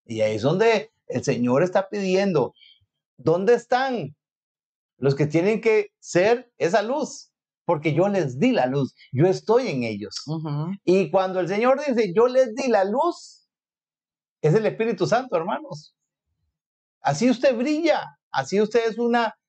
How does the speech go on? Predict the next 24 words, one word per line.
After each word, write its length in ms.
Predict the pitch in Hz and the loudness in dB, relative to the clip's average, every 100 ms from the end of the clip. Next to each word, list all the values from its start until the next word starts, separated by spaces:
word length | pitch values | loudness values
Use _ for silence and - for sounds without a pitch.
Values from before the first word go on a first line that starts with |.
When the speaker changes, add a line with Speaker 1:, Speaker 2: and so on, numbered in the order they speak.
| - | -12
Speaker 1:
es 180 | 151 151 | -4 2
una 260 | 240 240 | 2 2
Speaker 2:
Ujú. 180 | 202 185 | 2 2
Speaker 1:
lámpara 600 | 196 247 220 - 247 240 | 2 2 -2 0 0 0
brillante, 720 | 220 196 165 151 208 233 214 226 | -2 -2 -2 2 2 0 -2 -4
hermano, 460 | 185 196 214 220 | 0 0 0 0
donde 300 | 185 160 151 | -2 0 0
la 160 | 139 127 | 2 2
obra 400 | 139 185 220 - _ - | 2 2 0 -2 _ -4
la 140 | 127 | 0
hace 100 | 180 | 0
el 80 | 208 | 0
Espíritu 400 | 170 196 208 196 | -2 -2 -2 -2
Santo 340 | - 202 208 | 0 -2 0
y 60 | 190 | 0
hay 160 | 175 202 | 2 2
algo 220 | 202 208 | 2 0
especial 540 | 156 175 151 202 214 | 0 -2 0 0 0
en 120 | 214 170 | -2 -6
usted, 240 | 156 196 | -4 0
hay 140 | 185 180 | 2 2
algo 240 | 190 214 | 0 -2
que 160 | 170 156 | -2 0
sale, 340 | 185 214 - | 0 0 -4